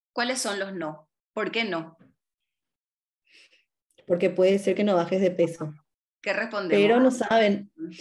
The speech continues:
Speaker 2: pero no saben lo que ganás.
Speaker 1: <laughs>
Speaker 2: O sea, por ahí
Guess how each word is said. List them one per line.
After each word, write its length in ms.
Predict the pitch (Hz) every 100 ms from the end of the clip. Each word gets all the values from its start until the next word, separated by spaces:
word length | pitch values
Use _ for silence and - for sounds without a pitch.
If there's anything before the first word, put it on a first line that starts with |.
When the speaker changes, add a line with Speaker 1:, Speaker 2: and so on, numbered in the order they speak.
| - _
Speaker 2:
pero 160 | - 226
no 120 | 240
saben 380 | 233 214 214 220
lo 80 | 240
que 100 | 262
ganás. 560 | 247 185 170 - _ _ _ _ _
Speaker 1:
<laughs> 680 | - - 185 160 180 - 151 _ _ _ _ _ _ _ _ _ _ _ _ _ _ _
Speaker 2:
O 40 | -
sea, 380 | 185 151 - _ _ _ _ _ _ _
por 160 | 196 190
ahí 300 | 175 190